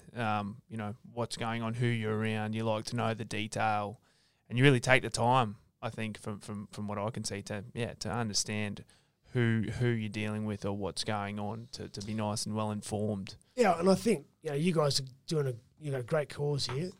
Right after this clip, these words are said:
Speaker 2: You know, um, so for me, I'll, there's a, there's a lot of great causes out there, and I wanna know as much as I can about those causes and where I can potentially assist. Uh, so, you know, I, I think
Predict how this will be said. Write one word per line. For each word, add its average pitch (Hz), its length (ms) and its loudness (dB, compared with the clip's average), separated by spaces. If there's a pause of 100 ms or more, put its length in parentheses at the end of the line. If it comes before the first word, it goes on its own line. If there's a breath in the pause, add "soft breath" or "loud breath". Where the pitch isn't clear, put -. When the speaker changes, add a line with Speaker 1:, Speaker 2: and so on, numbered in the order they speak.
(120)
Speaker 2:
You 139 200 -8
know, 175 120 -4 (300)
um, 131 380 -4
so 151 280 4
for 156 160 -2
me, 160 460 4
I'll, 165 280 4 (180)
there's 170 160 2
a, 170 40 0
there's 165 220 0
a 180 40 4
lot 185 140 6
of 175 60 4
great 151 240 0
causes 143 320 2
out 151 160 0
there, 151 80 -2
and 143 80 0
I 156 60 2
wanna 147 200 0
know 131 120 -6
as 131 340 -4
much 139 200 0
as - 100 -2
I 120 60 -8
can 139 440 -2 (340 soft breath)
about 151 360 0
those 135 200 -2
causes 123 540 -14
and 139 100 -6
where 139 200 -4
I 135 80 -4
can 123 240 -10 (640 soft breath)
potentially 143 460 -2
assist. - 520 -2
Uh, 131 320 -6
so, 135 400 0 (840 soft breath)
you 147 80 -6
know, 143 120 6
I, 151 120 10 (300)
I 143 60 -2
think 156 260 0